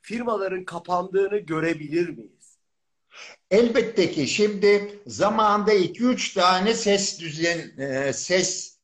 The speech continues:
Speaker 2: firması vardı. Bu bir firmada, mesela Staras'tan en az on beş tane firma doğdu. E, dolayısıyla bu, e, yeni da-, yeni kurulan,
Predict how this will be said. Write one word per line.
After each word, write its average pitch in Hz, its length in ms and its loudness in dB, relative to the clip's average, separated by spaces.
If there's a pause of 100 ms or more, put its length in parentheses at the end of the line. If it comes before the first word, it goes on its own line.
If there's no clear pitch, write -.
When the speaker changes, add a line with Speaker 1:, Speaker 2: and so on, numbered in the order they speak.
(160)
Speaker 2:
firması 127 680 0
vardı. 90 460 2 (1300)
Bu 202 480 2
bir 262 100 6
firmada, 175 580 4
mesela 185 320 2
Staras'tan 233 760 4
en 233 140 4
az 220 200 4
on 240 240 2
beş 170 220 -2
tane 185 360 -2 (420)
firma 240 500 2
doğdu. 120 500 2 (840)
E, 131 140 -10
dolayısıyla 233 880 2
bu, 240 420 2 (1500)
e, 110 80 -12 (280)
yeni 190 460 4
da-, 160 400 6 (100)
yeni 220 260 2
kurulan, 160 720 2